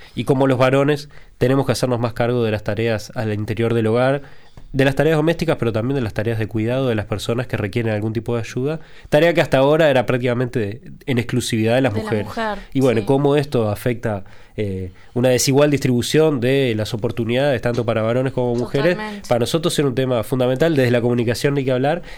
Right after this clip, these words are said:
Speaker 1: y, y bueno, fuimos avanzando en trabajar en eso, y bueno, ahora me toca seguirlo, por lo menos desde, desde la perspectiva de Juventudes.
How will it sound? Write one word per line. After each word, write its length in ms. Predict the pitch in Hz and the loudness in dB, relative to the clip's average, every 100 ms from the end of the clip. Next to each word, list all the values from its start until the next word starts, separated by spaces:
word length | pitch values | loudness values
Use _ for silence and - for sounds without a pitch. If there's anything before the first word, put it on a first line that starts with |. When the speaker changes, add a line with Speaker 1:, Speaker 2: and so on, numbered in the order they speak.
| - | -8
Speaker 1:
y, 280 | 113 110 107 | -4 -4 0
y 40 | |
bueno, 200 | 131 147 | 2 2
fuimos 300 | 120 147 160 | 0 -2 -2
avanzando 380 | 135 117 117 123 | 0 -2 -2 -2
en 60 | 107 | -2
trabajar 340 | 110 107 127 | -4 -4 -4
en 80 | 127 | -2
eso, 340 | 143 - 165 170 - - - - | -4 -2 -4 -6 -12 -16 -16 -6
y 20 | |
bueno, 140 | 107 104 | -4 0
ahora 140 | 117 | 0
me 120 | 123 | 0
toca 300 | 117 123 110 - | 0 0 -2 -4
seguirlo, 580 | - - 131 135 143 143 | -6 0 2 4 4 2
por 120 | 123 | 2
lo 100 | 117 | 2
menos 260 | 123 131 117 | 2 0 0
desde, 400 | 107 107 101 104 - | 0 0 -2 -6 -2
desde 160 | 113 | 2
la 100 | 117 | 2
perspectiva 420 | 123 110 117 127 | 2 0 -2 2
de 80 | 123 | 0
Juventudes. 480 | 104 113 104 113 107 | 2 -2 0 -2 -2